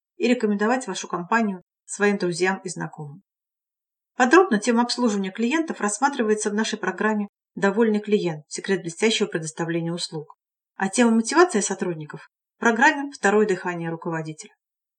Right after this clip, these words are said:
Вы можете получить больше информации об этих программах на нашем сайте или написав нам по электронной почте.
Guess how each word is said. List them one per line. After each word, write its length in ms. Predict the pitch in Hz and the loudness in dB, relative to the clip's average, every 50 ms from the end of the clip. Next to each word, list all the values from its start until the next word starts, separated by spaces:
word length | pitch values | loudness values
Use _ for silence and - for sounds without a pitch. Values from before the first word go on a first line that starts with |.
| _ _ _ _ _ _ _ _ _ - | _ _ _ _ _ _ _ _ _ 0
Вы 140 | 208 240 | 4 6
можете 280 | 240 254 254 - - 247 | 6 6 6 4 0 -2
получить 500 | - 240 247 254 254 - 349 349 - - _ | -2 0 0 0 4 4 4 4 4 0 _
больше 360 | 226 208 254 254 254 - 208 | 0 2 4 2 2 2 -2
информации 540 | 196 202 - 214 220 262 339 359 349 - 208 | -4 -4 -2 -2 0 2 2 2 0 -2 -4
об 100 | 180 180 | -4 -4
этих 200 | 180 - 175 - | -6 -8 -8 -6
программах 560 | - 185 185 180 180 175 170 165 165 - - _ _ _ _ _ | -4 -4 -2 -2 -2 -2 -2 -4 -6 -10 -14 _ _ _ _ _
на 60 | 220 | 2
нашем 260 | 247 294 294 - 247 233 | 2 2 2 2 -2 -2
сайте 460 | - - - 175 170 - - - - _ _ _ | -2 -2 -2 -4 -6 -6 -10 -14 -16 _ _ _
или 140 | - 269 269 | -2 2 2
написав 480 | 240 214 220 214 - - 247 254 247 220 | 2 2 2 -2 0 2 2 2 2 0
нам 160 | 196 180 - | -4 -6 -6
по 100 | - 180 | -6 -6
электронной 460 | 165 170 - - 185 185 185 180 170 | -6 -6 -4 -4 -4 -4 -4 -6 -8
почте. 420 | - - 175 156 - - - - | -8 -8 -8 -8 -8 -10 -12 -14